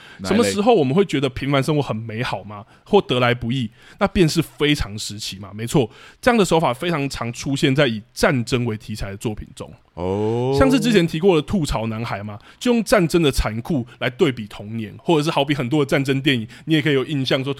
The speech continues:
Speaker 2: 前面通常会呈现男女主角日常生活，而战争突然袭来打破这样的平常。
Speaker 1: 是。
Speaker 2: 或者是在后面的时候去重新对比说，也许看到一个杯子或什么，来想到以前喝一口水原来是这么美好跟不平常的一件事。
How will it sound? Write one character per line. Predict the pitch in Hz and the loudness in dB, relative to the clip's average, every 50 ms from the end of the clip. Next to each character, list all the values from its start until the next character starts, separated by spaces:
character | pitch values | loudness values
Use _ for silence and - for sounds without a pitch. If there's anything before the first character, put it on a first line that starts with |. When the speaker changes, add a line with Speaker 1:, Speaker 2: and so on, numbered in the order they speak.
| 147 - | -8 -10
Speaker 2:
前 | - - 139 | -8 -6 -4
面 | 160 160 143 | -4 -2 -2
通 | 160 156 147 | -2 -4 -4
常 | 139 120 | -2 -2
会 | 135 139 | -4 -4
呈 | - - 117 110 | -4 -4 -6 -6
现 | 113 - 143 123 120 123 - - - - | -4 -2 -2 -2 -2 -4 -10 -20 -14 -6
男 | - 135 | -2 -2
女 | 143 135 | -2 -2
主 | 123 123 | -2 -4
角 | 123 139 120 110 | -2 -2 -2 -2
日 | 139 170 170 139 | -2 -2 -4 -2
常 | 117 - - 107 107 | -4 -4 -6 -8 -10
生 | - - 120 120 | -8 -6 -6 -6
活， | 117 - 107 98 104 | -6 -8 -10 -10 -10
而 | 117 | -8
战 | 113 - 160 131 123 | -4 -2 -2 0 0
争 | 131 127 | -2 -4
突 | 123 - - 120 | -4 -6 -6 -4
然 | 117 117 113 113 | -4 -4 -4 -4
袭 | - - 117 | -8 -8 -10
来 | 104 104 104 | -10 -12 -12
打 | - 101 98 | -12 -14 -12
破 | - - 127 107 | -10 -10 -10 -8
这 | 104 113 | -8 -10
样 | 107 104 | -12 -12
的 | 90 | -14
平 | - - - 80 98 | -12 -12 -12 -10 -10
常。 | - - 98 90 - _ - _ | -10 -10 -10 -12 -16 _ -20 _
Speaker 1:
是。 | - - - 123 117 101 85 | -14 -6 -4 -2 -2 0 0
Speaker 2:
或 | 76 170 143 | 2 2 2
者 | 151 | 2
是 | 165 | 2
在 | 160 185 | 0 -2
后 | 165 - - 233 190 | 0 0 0 0 0
面 | 170 180 160 | 2 0 0
的 | 147 135 | 0 -2
时 | 123 143 | -4 -4
候 | 135 135 135 | -4 -4 -4
去 | - 156 | -6 -8
重 | 123 - 123 120 | -8 -8 -8 -8
新 | 123 139 143 135 | -8 -8 -8 -6
对 | - 160 131 | -2 -2 -2
比 | 117 117 110 | -2 -4 -10
说， | 110 - 135 131 123 - - - 170 | -8 -6 -6 -6 -6 -8 -16 -12 -8
也 | 147 151 | -6 -6
许 | - 156 | -6 -6
看 | 127 - 156 | -6 -4 -4
到 | 156 151 | -2 -2
一 | 143 131 | -4 -4
个 | 135 123 | -4 -6
杯 | - - 139 139 147 | -4 -2 -2 -2 -2
子 | 127 123 120 | -2 -4 -4
或 | 135 139 | -4 -4
什 | 127 127 | -6 -6
么， | 107 110 | -8 -8
来 | 113 123 | -8 -8
想 | 123 123 113 | -8 -6 -4
到 | 131 143 139 | -4 -4 -4
以 | - 123 | -6 -8
前 | - 127 120 | -10 -10 -8
喝 | - 151 151 | -6 -6 -6
一 | 160 | -6
口 | 156 - 113 123 | -6 -6 -10 -10
水 | - - 110 | -8 -10 -10
原 | 110 110 | -10 -10
来 | 113 117 | -12 -12
是 | 127 | -10
这 | 123 131 147 | -8 -6 -6
么 | 123 113 110 - - - - _ | -6 -6 -8 -10 -18 -20 -20 _
美 | - 117 110 117 139 151 | -10 -8 -6 -6 -6 -6
好 | - - 117 101 | -6 -8 -10 -10
跟 | - 123 123 123 131 139 - - - | -8 -8 -6 -6 -6 -8 -12 -14 -10
不 | 180 | -10
平 | - - 113 117 117 | -8 -6 -6 -8 -8
常 | - 110 104 | -10 -12 -12
的 | 104 104 | -14 -14
一 | |
件 | 104 - 107 104 104 | -14 -14 -14 -14 -12
事。 | - - - 113 | -10 -10 -10 -12